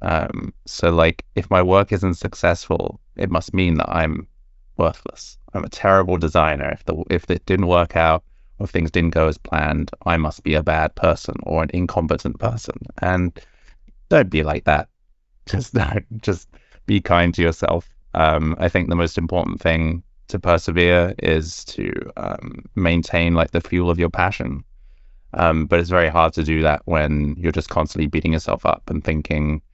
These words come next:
"Sure, I may be passionate, but I'm not capable of doing these things." And that's, that's stupid. You are capable.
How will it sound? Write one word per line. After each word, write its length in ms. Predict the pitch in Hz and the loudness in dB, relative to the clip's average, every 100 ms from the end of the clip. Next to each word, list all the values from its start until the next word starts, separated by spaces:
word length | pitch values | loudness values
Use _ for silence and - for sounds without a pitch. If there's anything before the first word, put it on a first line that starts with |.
| - _ | -20 _
"Sure, 360 | - - 101 80 | -12 0 4 4
I 40 | |
may 180 | 80 80 | 2 0
be 120 | 78 | 0
passionate, 580 | 90 78 - - 65 - | 0 -2 -2 -2 -2 0
but 100 | 76 | 0
I'm 120 | 76 | 0
not 140 | 78 - | 0 -2
capable 480 | - 73 - - - | -2 -4 -4 -10 -8
of 120 | 85 | -6
doing 220 | - - | -6 -6
these 160 | 87 - | -6 -8
things." 340 | - - - | -12 -14 -6
And 120 | - | 0
that's, 360 | 92 - - - - | 0 0 -8 -8 -2
that's 180 | 90 | -2
stupid. 440 | - - 76 - - | -2 -4 -4 -4 0
You 120 | 87 | 4
are 140 | 90 | 4
capable. 640 | 85 85 82 85 82 80 | 2 0 0 0 2 0